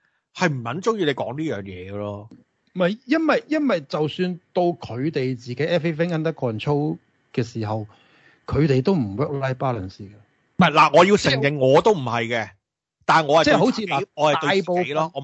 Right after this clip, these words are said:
Speaker 2: 大部分，
Speaker 1: 我唔會對人咯。
Speaker 2: 大部分，大部分嘅自僱人士又好，判頭又好，老細都好，包括我嘅中學同學都係嘅。佢十幾歲出嚟判嘢做㗎啦。佢點解要判嘢做嘅原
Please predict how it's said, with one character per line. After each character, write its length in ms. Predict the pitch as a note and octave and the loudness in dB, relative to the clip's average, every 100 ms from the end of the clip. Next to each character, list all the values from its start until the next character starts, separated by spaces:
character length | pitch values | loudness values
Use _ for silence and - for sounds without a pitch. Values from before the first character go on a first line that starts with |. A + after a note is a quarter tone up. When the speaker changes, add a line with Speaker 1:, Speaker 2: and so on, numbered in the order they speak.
| B2+ | -6
Speaker 2:
大 100 | D3+ | -2
部 20 | |
分， 0 | |
Speaker 1:
我 0 | |
唔 0 | |
會 80 | F#3 | -2
對 120 | C3 | -2
人 100 | E3+ | -4
咯。 0 | |
Speaker 2:
大 20 | |
部 80 | E3+ | -4
分， 320 | C3+ D#3+ E3+ - _ | -6 -8 -10 -14 _
大 180 | - E3+ | -4 -4
部 140 | E3 | -2
分 220 | D#3+ E3 F3 | -4 -4 -6
嘅 80 | F3 | -6
自 180 | - | -8
僱 240 | D3 D3+ D#3+ | -8 -6 -6
人 180 | A#2+ A2+ | -6 -8
士 160 | C#3 | -10
又 200 | C3+ B2+ | -6 -4
好， 160 | A#2+ E3 | -4 -2
判 360 | - D#3 D3 | -2 -2 -4
頭 220 | C3+ B2 D#3 | -6 -6 -6
又 100 | C3 | -6
好， 120 | D3+ | -4
老 140 | D3 | -4
細 260 | B2 A#2+ C3 | -4 -2 -2
都 100 | D3 | -2
好， 60 | C#3+ | -2
包 200 | F3 F3 | 0 0
括 140 | D3+ | 0
我 160 | D3 B2 | -2 -4
嘅 80 | C3 | -4
中 220 | E3+ C#3 | -4 -6
學 60 | |
同 180 | A#2 G2+ | -8 -8
學 60 | G2+ | -6
都 120 | A#2+ | -4
係 140 | A#2 G2 | -4 -6
嘅。 120 | F#2+ - _ _ _ _ _ _ _ _ | -12 -18 _ _ _ _ _ _ _ _
佢 100 | D#3+ | -2
十 220 | D#3+ - D#3 - | 0 -2 -6 -4
幾 100 | B2+ D#3+ | -4 -2
歲 160 | C#3+ | -2
出 100 | C#3 | -2
嚟 120 | D3 | -4
判 160 | G#2+ A#2 | -4 -8
嘢 180 | A2+ G#2+ | -8 -10
做 140 | G#2+ | -12
㗎 160 | F#2+ F2+ | -14 -16
啦。 100 | F#2+ _ _ _ _ | -20 _ _ _ _
佢 100 | F#3+ | -6
點 260 | F3 D#3 G#3+ | -6 -4 0
解 60 | G3+ F3 D#3 | 0 2 0
要 60 | |
判 180 | - D3 | -2 -2
嘢 200 | C#3 C3+ | -2 -2
做 120 | C3 | -4
嘅 100 | A#2+ | -4
原 140 | C3 | -4